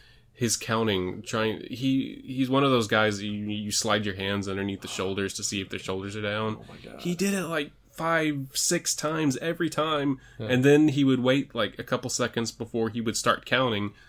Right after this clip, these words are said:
Speaker 2: Yeah.
Speaker 1: So there's a segment where I think Flair has Race in a headlock, side
Speaker 2: Yeah,
Speaker 1: headlock.
Speaker 2: it's a side headlock.
Speaker 1: Yeah,
Speaker 2: where,
Speaker 1: on the
Speaker 2: you've
Speaker 1: mat.
Speaker 2: seen it a million times
Speaker 1: Yeah.
Speaker 2: where the guy rolls the guy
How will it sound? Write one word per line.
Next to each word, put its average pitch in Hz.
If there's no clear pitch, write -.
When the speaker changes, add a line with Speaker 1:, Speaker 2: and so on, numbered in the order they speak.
Speaker 2:
Yeah. 104
Speaker 1:
So 120
there's 131
a 131
segment 139
where 107
I 95
think 139
Flair 113
has 101
Race 101
in 107
a 92
headlock, 101
side 104
Speaker 2:
Yeah, 101
Speaker 1:
headlock. 98
Speaker 2:
it's -
a 127
side 170
headlock. 139
Speaker 1:
Yeah, 131
Speaker 2:
where, 123
Speaker 1:
on 113
the 110
Speaker 2:
you've 107
Speaker 1:
mat. 107
Speaker 2:
seen 196
it 151
a 139
million 135
times 117
Speaker 1:
Yeah. 95
Speaker 2:
where 110
the 110
guy 110
rolls 107
the 110
guy 101